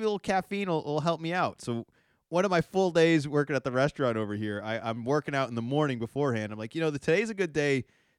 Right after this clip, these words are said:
If I wanted some caffeine and if I was gonna need some caffeine, the full day at work is, is gonna be helpful." So we're gonna get, we're gonna do it before the workout. We're gonna work out, and then we're gonna go work a full day at work, and then we're gonna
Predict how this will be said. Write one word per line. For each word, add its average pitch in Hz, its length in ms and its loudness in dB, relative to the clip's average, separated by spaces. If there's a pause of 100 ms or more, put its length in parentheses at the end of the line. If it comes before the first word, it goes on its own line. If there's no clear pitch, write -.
(200)
If 131 140 -6
I 143 100 2
wanted 143 380 2
some 160 120 -6
caffeine 160 500 2
and 127 100 -4
if 110 60 -4
I 127 80 2
was 127 120 -4
gonna 110 160 -4
need 120 240 -2
some 147 120 -8
caffeine, 156 600 -4
the 117 100 -8
full 160 280 0
day 131 400 0 (520)
at 120 180 -4
work 135 280 0
is, 120 160 -4
is 113 140 -4
gonna 117 140 -2
be 113 80 0
helpful." 110 340 0
So - 120 -12
we're 113 160 -4
gonna 120 160 -2
get, 135 200 -2
we're 117 100 -2
gonna 120 120 -2
do 151 120 6
it 180 40 4
before 165 240 0
the 147 80 4
workout. 175 480 4
We're 127 80 -2
gonna 113 160 -4
work 147 280 0
out, 151 300 4
and 123 80 -8
then 131 80 -6
we're 127 80 -8
gonna 123 140 -6
go 120 100 -4
work 139 240 -2
a 143 40 -6
full 151 200 -4
day 135 140 0
at 113 100 -4
work, 139 320 0
and 113 100 -6
then 113 80 -4
we're 113 120 -4
gonna 107 280 -6